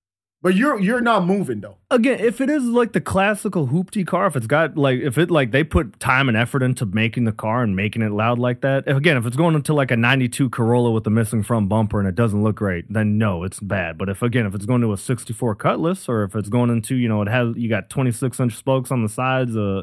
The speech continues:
Speaker 2: anything like that, and they put a gloss paint job on it.
Speaker 1: You know, you ever, you ever been to that car show they do on Sundays?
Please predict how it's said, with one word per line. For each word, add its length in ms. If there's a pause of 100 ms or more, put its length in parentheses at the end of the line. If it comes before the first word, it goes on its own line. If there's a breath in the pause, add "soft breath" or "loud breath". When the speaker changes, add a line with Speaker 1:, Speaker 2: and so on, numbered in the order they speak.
Speaker 2:
anything 400
like 160
that, 240 (500)
and 160
they 80
put 180
a 80 (200)
gloss 340
paint 260
job 220
on 160
it. 140 (1000)
Speaker 1:
You 100
know, 80
you 140
ever, 240
you 120
ever 40
been 140
to 80
that 160
car 160
show 240
they 120
do 420
on 220
Sundays? 440